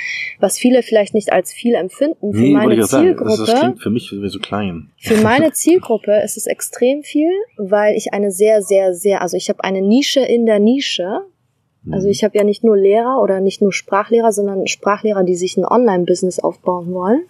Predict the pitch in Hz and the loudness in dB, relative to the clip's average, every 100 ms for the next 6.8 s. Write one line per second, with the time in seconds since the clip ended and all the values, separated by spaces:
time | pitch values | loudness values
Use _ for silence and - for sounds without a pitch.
0 | _ 82 78 92 - - - - _ 190 | _ -2 0 -2 -6 -20 -20 -20 _ 0
1 | 196 190 185 185 180 - _ _ _ _ | 0 0 0 -4 -8 -16 _ _ _ _
2 | - 190 - 214 202 - 208 202 247 262 | -6 -4 0 0 0 0 0 2 2 2
3 | 233 233 - - - - - 196 196 214 | 2 0 0 -2 -2 -4 0 0 0 -2
4 | 196 175 180 226 330 370 _ _ _ _ | -2 -4 -4 -4 -6 -10 _ _ _ _
5 | _ 190 180 214 240 240 226 - 202 - | _ -6 -2 2 4 2 -2 -2 0 2
6 | 220 220 202 - 185 190 185 | 2 0 -2 -2 -2 -6 -8